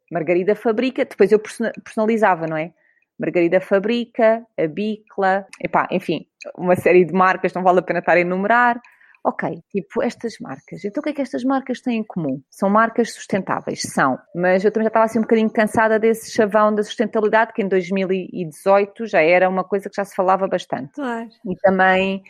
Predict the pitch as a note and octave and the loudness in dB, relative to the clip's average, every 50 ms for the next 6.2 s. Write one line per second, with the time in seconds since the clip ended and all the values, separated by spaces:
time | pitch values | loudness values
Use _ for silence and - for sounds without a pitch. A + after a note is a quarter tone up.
0 | - - _ - G3 F3 - - E3+ F#3+ G3 G3 G3 G3 F#3+ F#3+ G#3+ F#3 - - | -20 -18 _ 0 0 0 0 -2 -4 -2 0 2 2 2 2 0 -2 -8 -8 -10
1 | - - - G3 F#3 F#3 F#3 F3+ - - F#3 F3 E3+ D#3+ F3+ F3 F3 E3+ E3+ F3 | -14 -6 -2 -2 0 0 0 -2 -2 -2 0 0 0 0 0 -2 0 2 4 4
2 | G3+ G3+ F#3+ - - - F3 E3+ F3 F3+ - - E3 D3 C#3 - F3+ F3+ F#3 F#3 | 4 4 4 0 -4 -8 -6 -4 -4 -4 -4 -6 -8 -6 -6 -4 -4 -2 -2 -4
3 | F#3 - - - - G3 F#3 F3 F3+ F#3 F#3 F3+ - G#3+ G3 G3 F#3+ F#3 F#3 F3+ | -4 -6 -10 -10 -6 -6 -4 -4 -4 -4 -6 -4 -4 -2 2 4 4 4 2 2
4 | - - F3+ F3 F3+ E3 F#3 F3+ F3 F3 E3+ E3 E3+ D#3 C3+ C3+ C3 - - - | 2 0 2 2 2 0 0 2 2 2 2 4 2 2 2 -2 -6 -10 -16 -20
5 | _ _ - A#3 C4 C4 - - E4 E4+ D#4 - - - - A#3 F#3+ - - - | _ _ 0 0 0 0 0 -2 -2 -2 -2 -4 -6 -2 0 0 0 0 -2 -10
6 | - - - | -20 -20 -20